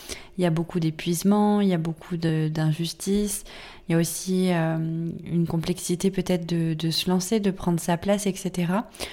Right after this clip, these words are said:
Donc moi aujourd'hui, euh, voilà, j'avais envie de parler que de choses positives et, euh, et de te raconter, voilà, les, les choses vraiment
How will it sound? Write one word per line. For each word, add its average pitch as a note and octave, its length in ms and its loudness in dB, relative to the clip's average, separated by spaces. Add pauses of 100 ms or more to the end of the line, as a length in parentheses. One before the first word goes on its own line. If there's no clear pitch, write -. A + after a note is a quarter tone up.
(360)
Donc G3+ 160 10
moi A3+ 120 12
aujourd'hui, F#3 520 6 (140)
euh, F3 160 4
voilà, E3 360 4
j'avais E3+ 280 2
envie F3+ 260 4
de F#3+ 100 2
parler F3+ 300 2
que - 160 -2
de G3 140 2
choses G3 260 2
positives F3+ 680 0 (200)
et, F3 260 6
euh, E3 180 4
et F3 120 4
de F3 120 4
te F3 120 -2
raconter, E3+ 440 2
voilà, F3 280 4
les, E3+ 160 2
les E3 160 4
choses G#3 280 2
vraiment F#3+ 520 4